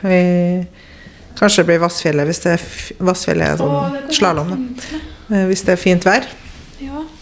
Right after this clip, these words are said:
Speaker 2: men skulle
Speaker 1: Men det
Speaker 2: ikke
Speaker 1: ser
Speaker 2: jeg
Speaker 1: ikke så
Speaker 2: og
Speaker 1: veldig
Speaker 2: du
Speaker 1: fint ut.
Speaker 2: fære? Vi
Speaker 1: <laughs> Jo, vi
Speaker 2: skulle
Speaker 1: skal
Speaker 2: jo.
Speaker 1: fære alene og øve oss.
Speaker 2: Jeg har
Speaker 1: Det
Speaker 2: lyst
Speaker 1: som
Speaker 2: til
Speaker 1: er da,
Speaker 2: det.
Speaker 1: at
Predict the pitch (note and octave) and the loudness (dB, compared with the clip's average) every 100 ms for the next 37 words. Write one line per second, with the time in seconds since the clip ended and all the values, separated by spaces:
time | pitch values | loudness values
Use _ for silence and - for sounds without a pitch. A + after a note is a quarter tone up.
0 | - C4+ C4 D4+ G3+ G3+ C4 C4+ B3+ A3 | -10 -4 -2 2 2 4 4 2 2 2
1 | C#4 E4+ G4+ G4+ F4+ E4 C#4+ D4 D#4 B3+ | 4 4 4 4 4 4 2 4 4 6
2 | G#4 G4 D#4 A#3+ A3 G3+ G3+ G3+ G#3 F#3+ | 6 6 4 2 2 2 4 4 4 4
3 | D#3 F#3+ - - C#4 D4 G#3+ A3+ A3+ A3+ | 4 2 -2 -8 -6 0 2 2 2 4
4 | B3 A3+ - | 4 2 -2